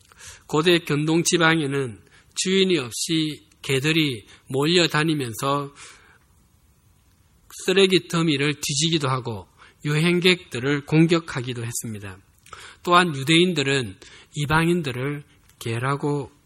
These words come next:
부르기도 했습니다. 그런데 바울은 율법주의자들을 향해서 개라고 합니다. 바울이 유대의 율법,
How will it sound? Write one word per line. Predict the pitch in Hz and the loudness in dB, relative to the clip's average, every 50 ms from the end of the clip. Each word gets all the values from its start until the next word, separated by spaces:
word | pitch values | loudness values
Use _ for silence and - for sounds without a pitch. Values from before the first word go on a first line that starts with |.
| _ - | _ -16
부르기도 | - 123 123 120 123 135 123 117 107 101 | -12 -10 -8 -8 -8 -8 -10 -10 -10 -12
했습니다. | 120 120 - - 110 98 90 - 90 87 _ _ _ _ _ _ _ _ _ _ _ _ _ _ _ _ _ - - _ - - - - - _ | -12 -12 -14 -14 -14 -16 -16 -18 -20 -20 _ _ _ _ _ _ _ _ _ _ _ _ _ _ _ _ _ -20 -20 _ -20 -20 -20 -20 -14 _
그런데 | - 185 185 185 185 185 165 | -2 2 4 4 4 4 2
바울은 | 165 147 139 143 147 147 139 131 135 123 101 87 - - - - - - | 2 4 4 4 4 2 0 -2 -2 -4 -6 -8 -12 -16 -20 -14 -4 2
율법주의자들을 | 160 170 180 175 - 202 190 175 170 - - 175 170 156 143 143 135 123 123 135 131 139 139 131 | 4 4 4 4 4 2 2 2 2 0 0 2 4 4 4 0 -4 -6 -6 -6 -6 -6 -4 -4
향해서 | 120 120 113 113 107 107 - 117 113 104 92 90 _ _ _ - _ _ - - - | -6 -6 -6 -8 -8 -8 -8 -8 -10 -10 -12 -16 _ _ _ -20 _ _ -20 -20 -16
개라고 | - - 123 120 117 110 123 - - 107 101 - 117 98 | -12 -8 -8 -8 -8 -10 -12 -12 -12 -12 -10 -10 -12 -14
합니다. | 95 113 107 95 92 - - _ _ _ _ _ _ _ _ _ _ _ _ _ _ _ _ _ _ _ _ _ _ _ _ _ _ _ _ _ _ _ _ _ _ _ - - _ _ - - - - _ - | -14 -16 -18 -20 -20 -20 -20 _ _ _ _ _ _ _ _ _ _ _ _ _ _ _ _ _ _ _ _ _ _ _ _ _ _ _ _ _ _ _ _ _ _ _ -20 -20 _ _ -20 -20 -20 -12 _ 2
바울이 | 143 156 160 180 180 170 156 151 143 123 104 - - - - - - | 4 4 6 4 4 2 0 -2 -2 -6 -8 -14 -20 -20 -16 -10 -6
유대의 | 156 147 175 180 180 175 165 156 147 147 | -2 2 4 6 6 6 4 4 2 2
율법, | 156 175 180 - - 185 170 165 | 0 0 0 0 0 -2 -2 -2